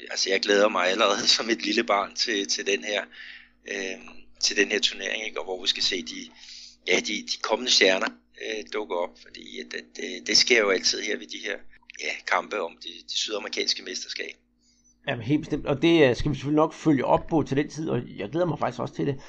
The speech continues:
Speaker 2: selvom jeg ikke, øh, sidder nede i, øh, orkanens øje. Men, øhm, skal vi, øh, gå ud og tage os en, øh, læskende Guaraná, og så vende tilbage til, øh, programmet, hvor vi skal snakke selvfølgelig om, øh, ligaen, hvad der sker der, hvad ser vi frem til,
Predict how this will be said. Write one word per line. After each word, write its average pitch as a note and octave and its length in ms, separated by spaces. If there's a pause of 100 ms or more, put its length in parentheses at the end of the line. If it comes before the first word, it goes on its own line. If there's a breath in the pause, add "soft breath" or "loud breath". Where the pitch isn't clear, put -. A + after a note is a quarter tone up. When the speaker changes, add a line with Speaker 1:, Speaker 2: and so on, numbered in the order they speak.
(140)
Speaker 2:
selvom C3 400
jeg B2 140
ikke, C#3 280
øh, G#2+ 100
sidder D3+ 380
nede C#3 320
i, A2+ 220
øh, A2 100 (120)
orkanens B2+ 400
øje. B2 280 (580 loud breath)
Men, F3 140
øhm, D#3 360
skal F3+ 260
vi, E3 180
øh, C#3+ 220
gå E3+ 120
ud G#3 100
og F#3 100
tage F3+ 180
os C3+ 140
en, C#3 120
øh, B2 220
læskende D3 720 (100)
Guaraná, D#3 540
og C#3+ 80
så D#3 520 (100)
vende C3 220
tilbage D#3 500
til, D3 380
øh, A2+ 360
programmet, F3 460 (360 loud breath)
hvor E3 120
vi C#3+ 80
skal - 160
snakke D3 260
selvfølgelig D3 280
om, C3+ 140
øh, A#2 180
ligaen, E3+ 420
hvad C3+ 100
der A2+ 60
sker - 160
der, D3+ 240
hvad A#2 120
ser A#2 120
vi A2 100
frem - 260
til, D#3+ 280